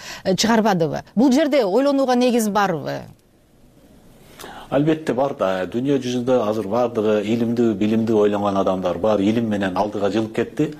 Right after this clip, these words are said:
Speaker 2: Э, тилек каршы бизде ошол, э, Ж К К да үстөмдүк кылган Орусия ал жерден так ракка да калып кеткенин ошол Украинадагы согуш көрсөттү да. Ошон үчүн, э, бул жерде жаңы технология, жаңы ачылыштар,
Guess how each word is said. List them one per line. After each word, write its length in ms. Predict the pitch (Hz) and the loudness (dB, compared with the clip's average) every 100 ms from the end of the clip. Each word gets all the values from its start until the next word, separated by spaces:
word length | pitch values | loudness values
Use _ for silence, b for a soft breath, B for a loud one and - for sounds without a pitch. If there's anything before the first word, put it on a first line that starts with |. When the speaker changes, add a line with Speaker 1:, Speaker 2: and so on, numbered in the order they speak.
| B B - | B B -6
Speaker 2:
Э, 120 | 95 | -4
тилек 300 | - 110 - | -2 -2 -2
каршы 440 | 110 104 - 139 | -4 -2 0 2
бизде 280 | 139 101 107 | 0 -2 0
ошол, 580 | 101 - 98 92 90 90 | 0 0 -4 -4 -4 -4
э, 20 | 92 | -4
Ж 80 | |
К 120 | 107 120 | -2 -2
К 140 | 117 | 0
да 100 | 104 | 0
үстөмдүк 360 | 101 - 104 - | 0 -2 -4 -4
кылган 260 | 101 101 | -2 0
Орусия 460 | 101 107 - 110 107 B B B | 0 -2 0 0 -2 B B B
ал 180 | 107 107 | -4 -2
жерден 260 | 107 107 | -2 -4
так 220 | - 123 104 | -4 -6 -4
ракка 300 | 104 - 101 | -4 -2 -2
да 80 | |
калып 200 | 95 95 | 0 -2
кеткенин 380 | - 92 98 110 | -2 -2 -2 -2
ошол 320 | 107 98 85 82 B B - | -2 -4 -4 -6 B B -10
Украинадагы 560 | - 101 101 95 90 | -4 -2 0 0 -2
согуш 320 | - 92 87 | 0 -2 -2
көрсөттү 360 | 98 - 101 131 | -2 -2 -2 -2
да. 180 | 98 80 - B B B | -2 -4 -10 B B B
Ошон 220 | - 92 | -4 -2
үчүн, 260 | 92 135 143 | 0 0 0
э, 220 | 101 92 | 0 0
бул 160 | 87 107 | 0 0
жерде 260 | 101 95 | 0 0
жаңы 400 | 127 90 107 110 | 0 0 -4 -4
технология, 680 | - 101 107 95 92 87 87 | -6 -6 -2 0 0 0 -2
жаңы 320 | 85 101 101 92 | -4 -4 -2 -4
ачылыштар, 480 | 107 90 - 113 | -4 -4 -2 -2